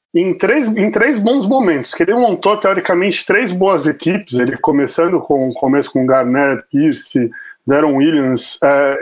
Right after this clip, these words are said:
e tudo mais, mas nesses três momentos, eu acho que foi uma, é, é, o de agora é o terceiro, né, então os dois primeiros momentos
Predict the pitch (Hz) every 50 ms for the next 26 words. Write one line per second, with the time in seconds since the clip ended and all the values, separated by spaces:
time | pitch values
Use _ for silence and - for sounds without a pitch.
0 | - 135 135 135 - 143 139 135 131 135 139 156 202 226 220 - - - - -
1 | - - - - - - 165 175 196 214 254 254 220 - - - 214 214 226 247
2 | 330 349 - 359 339 - - 233 240 302 294 220 233 196 180 170 175 254 285 -
3 | - 196 196 175 - - - 220 - - - 233 220 240 254 262 254 262 254 247
4 | 240 233 220 214 214 - - 202 185 - 185 170 175 175 175 160 165 - 151 165
5 | 202 220 208 175 - - 147 127 - - - 208 214 175 151 151 151 143 143 170
6 | 175 170 139 143 175 214 226 - - 214 202 202 190 160 156 165 151 151 165 190
7 | 208 208 - -